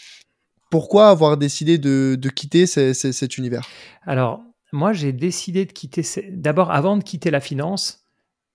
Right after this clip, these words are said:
Speaker 2: j'ai décidé de quitter le trading. Et donc, c'est
Speaker 1: Ouais.
Speaker 2: là où je suis parti pour travailler à Genève, en banque privée, et je voulais plus toucher au marché financier, j'en avais trop fait. Euh, je voulais plus avoir surtout une performance qui a une part d'aléatoire. Parce que c'est ça qui est frustrant en trading, c'est qu'on peut super bien bosser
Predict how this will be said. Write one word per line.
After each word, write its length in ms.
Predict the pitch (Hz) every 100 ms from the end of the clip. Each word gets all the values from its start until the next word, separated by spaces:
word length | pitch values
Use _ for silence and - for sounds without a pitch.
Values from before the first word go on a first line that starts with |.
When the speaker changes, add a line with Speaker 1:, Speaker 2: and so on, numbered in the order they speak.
| _ 233 226
Speaker 2:
j'ai 200 | 123 127
décidé 340 | 135 - 170
de 40 |
quitter 220 | - 131 147
le 60 |
trading. 440 | - 147 127 113 127 _ _ _ _ _ _ _
Et 60 | 127
donc, 200 | 135 127
c'est 100 | 151
Speaker 1:
Ouais. 60 |
Speaker 2:
là 100 | 165
où 80 | 156
je 80 | 131
suis 220 | 127 139
parti 400 | 135 - - 147
pour 160 | 131 -
travailler 340 | 135 120 120
à 80 | 117
Genève, 320 | 123 135 180
en 80 | 127
banque 220 | 120 123
privée, 400 | - 123 160 208 - - -
et 60 | 131
je 100 | 143
voulais 220 | 139 135
plus 160 | 160
toucher 240 | 170 151 160
au 60 |
marché 240 | 135 123 143
financier, 500 | 135 117 - 139 147
j'en 140 | 131
avais 200 | 113 110
trop 200 | - -
fait. 340 | - 139 165 - _ _ -
Euh, 280 | 127 120 123 127
je 160 | 123
voulais 240 | 120 139 135
plus 200 | - 185
avoir 280 | 135 160
surtout 240 | - 135 165
une 100 | 131
performance 760 | 120 - 143 160 160 - - _ _
qui 140 | -
a 60 | 139
une 140 | 139
part 180 | 147 139
d'aléatoire. 640 | 127 127 120 127 117 - _ _ _ _ -
Parce 140 | 123
que 160 | 139 123
c'est 100 | 139
ça 140 | 156
qui 100 | -
est 40 | 131
frustrant 380 | 143 - 139
en 40 | 131
trading, 340 | - 131 185
c'est 140 | - 131
qu'on 140 | 120
peut 100 | 127
super 380 | - 180 185 147
bien 160 | 147
bosser 500 | 143 131 151 131 131